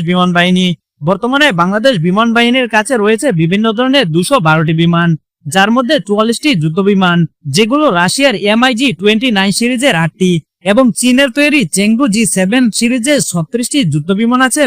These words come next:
বাংলাদেশের। এছাড়া বাংলাদেশ বিমান বাহিনীর বহরে রয়েছে তিয়াত্তরটি হেলিকপ্টার, যেগুলো যুক্তরাষ্ট্র, চীন ও ফ্রান্স থেকে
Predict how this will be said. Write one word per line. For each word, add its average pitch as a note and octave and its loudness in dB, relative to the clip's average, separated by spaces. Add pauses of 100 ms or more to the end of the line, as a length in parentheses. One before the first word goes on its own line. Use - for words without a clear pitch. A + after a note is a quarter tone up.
বাংলাদেশের। D#3 0 (340)
এছাড়া C#4+ 2 (120)
বাংলাদেশ A3 0 (120)
বিমান G#3+ 0
বাহিনীর A#3 0
বহরে G#3 0
রয়েছে G#3 -2 (120)
তিয়াত্তরটি A3+ -2
হেলিকপ্টার, E3+ 0 (440)
যেগুলো A#3 2 (120)
যুক্তরাষ্ট্র, A#3 -2 (160)
চীন A#3+ -2 (100)
ও - 2 (100)
ফ্রান্স F3+ 0
থেকে A#3+ -2